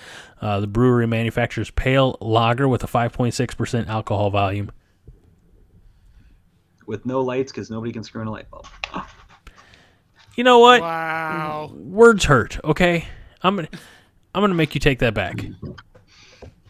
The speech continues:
Speaker 2: That is, like, the oldest dad j-, okay, all right, sweet, whatever. All right, deal.
Speaker 1: You, you need to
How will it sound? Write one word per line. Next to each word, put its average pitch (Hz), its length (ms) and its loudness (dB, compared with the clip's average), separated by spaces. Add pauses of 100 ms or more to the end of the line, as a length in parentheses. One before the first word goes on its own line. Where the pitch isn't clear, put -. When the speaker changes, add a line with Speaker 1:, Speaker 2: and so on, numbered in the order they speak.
(360)
Speaker 2:
That 170 120 0
is, 233 120 0
like, 233 160 0
the 208 240 -4
oldest 175 680 0 (440)
dad 127 480 -6
j-, - 120 -20 (380)
okay, 107 280 -14
all 120 80 -12
right, 110 180 -12
sweet, 110 240 -10 (160)
whatever. 110 300 -8 (120)
All 117 60 -10
right, 117 100 -14 (560)
deal. 113 240 -10 (1400)
Speaker 1:
You, 110 180 2
you 107 220 2
need 107 180 2
to 98 60 2